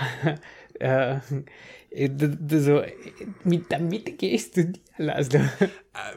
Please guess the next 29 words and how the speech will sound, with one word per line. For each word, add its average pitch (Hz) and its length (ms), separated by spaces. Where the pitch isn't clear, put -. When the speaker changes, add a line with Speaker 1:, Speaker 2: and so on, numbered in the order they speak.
Speaker 2:
ich 151 240
hab, - 260
glaub 139 200
ich, 127 140
nicht 147 180
weniger 135 280
versprochen, 131 680
dass 127 200
das, 123 240
was 120 160
vom 117 320
Julian 123 400
her 117 440
immer 123 320
gekannt - 580
hab 131 300
und, 120 440
ähm, 110 540
sehr 113 540
schätzt - 640
und 120 200
schätze 120 220
ich - 100
immer 123 180
noch 117 300
seine 113 240
komplexe 156 640
Gedanken, 143 1000
die, 127 400